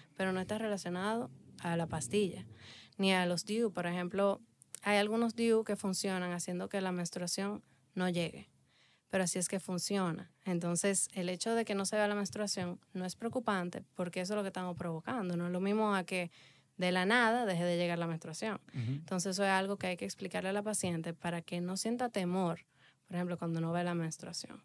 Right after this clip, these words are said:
Speaker 1: En las pacientes adolescentes, eh, se pueden usar todos los métodos anticonceptivos. Eh, dependiendo de la paciente, usualmente los adolescentes tienen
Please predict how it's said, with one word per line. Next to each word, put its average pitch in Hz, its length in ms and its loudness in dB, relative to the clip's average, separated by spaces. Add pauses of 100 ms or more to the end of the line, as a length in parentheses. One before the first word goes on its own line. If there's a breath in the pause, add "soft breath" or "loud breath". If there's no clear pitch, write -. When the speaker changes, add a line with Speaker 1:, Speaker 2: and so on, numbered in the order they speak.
(460 loud breath)
Speaker 1:
En 190 120 0
las 190 100 2
pacientes 196 380 2
adolescentes, 233 960 0 (160)
eh, 165 520 0 (180)
se - 220 -4
pueden 190 240 -2
usar 196 440 2 (160)
todos 190 180 2
los 196 120 0
métodos 190 360 0
anticonceptivos. 180 920 -2 (720 loud breath)
Eh, 185 480 4 (500)
dependiendo 208 600 2
de - 20 2
la 233 120 2
paciente, 190 840 -2 (100)
usualmente 240 500 0
los 226 120 2
adolescentes 190 880 -2 (100)
tienen 190 180 -6